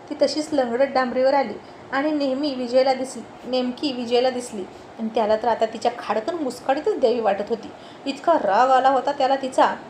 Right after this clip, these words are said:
हा कसला हट्टीपणा आणि कसली मगरुरी? कशाचा हिला इतका गर्व आहे असं त्याला प्रश्न पडला.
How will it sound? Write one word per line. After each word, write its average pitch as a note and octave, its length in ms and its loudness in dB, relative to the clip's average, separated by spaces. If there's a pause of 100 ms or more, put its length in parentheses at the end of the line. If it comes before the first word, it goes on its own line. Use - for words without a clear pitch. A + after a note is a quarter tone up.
(320)
हा F#4 160 2
कसला D4 300 2
हट्टीपणा A#3+ 500 -2
आणि A3+ 140 0
कसली C4 380 0
मगरुरी? A#3+ 520 -4 (560)
कशाचा C4 340 0
हिला D4+ 220 4
इतका D#4 260 0
गर्व C#4+ 320 4
आहे D4 220 6
असं C#4+ 220 -4
त्याला D4 180 2
प्रश्न C4 340 -2
पडला. A3 300 0